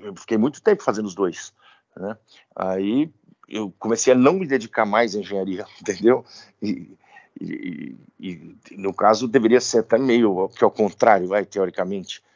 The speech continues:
né? Pô, segura um pouco o churrasco, né? Fica no que você, que su-, su-, te sustenta,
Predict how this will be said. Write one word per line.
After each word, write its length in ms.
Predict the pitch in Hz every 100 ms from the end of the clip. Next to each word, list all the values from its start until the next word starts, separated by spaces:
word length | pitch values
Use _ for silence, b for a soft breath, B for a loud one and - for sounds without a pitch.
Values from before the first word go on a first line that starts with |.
| _ -
né? 180 | 98 107
Pô, 240 | - 90
segura 380 | - - 87 120
um 20 |
pouco 220 | 113 107
o 20 |
churrasco, 640 | - 101 120 131 - 85 78
né? 160 | 101 98
Fica 320 | - 95 107
no 80 | 98
que 180 | -
você, 220 | 95 98 -
que 160 | 90
su-, 160 | 90 92
su-, 300 | - 98 -
te 200 | - 104
sustenta, 640 | - - - 202 - -